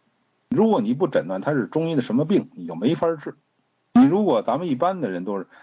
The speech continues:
好心，哎呀，这个，这老，老，老大妈这个虚的厉害呀，我给你吃点好的吧，吃点海参吧，要么给你炖点肉吃吧，是吧？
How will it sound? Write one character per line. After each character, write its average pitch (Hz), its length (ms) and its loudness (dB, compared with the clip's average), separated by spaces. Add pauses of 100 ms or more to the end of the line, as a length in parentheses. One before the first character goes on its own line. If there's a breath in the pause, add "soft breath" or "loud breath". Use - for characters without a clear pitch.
(120)
好 - 240 -4
心， 135 160 2
哎 - 120 -6
呀， 165 380 -6
这 175 140 -4
个， 151 240 0
这 165 100 0
老， 117 240 -2
老， 107 180 -2
老 98 160 -2
大 113 140 0
妈 135 200 2
这 131 120 -2
个 117 140 -6 (420 soft breath)
虚 - 300 -8
的 170 100 4
厉 156 180 4
害 135 140 0
呀， 127 260 0
我 104 60 -10
给 131 60 -8
你 151 40 -6
吃 - 100 -8
点 175 140 2
好 90 280 -4
的 127 80 0
吧， 156 240 0 (460)
吃 - 120 -4
点 143 140 4
海 101 220 -2
参 156 240 -2
吧， 123 300 0
要 120 140 0
么 123 100 2
给 139 100 0
你 123 580 4
炖 131 240 0
点 107 140 2
肉 151 240 2
吃 131 200 -4
吧， 117 240 0
是 123 140 -2
吧？ 110 320 0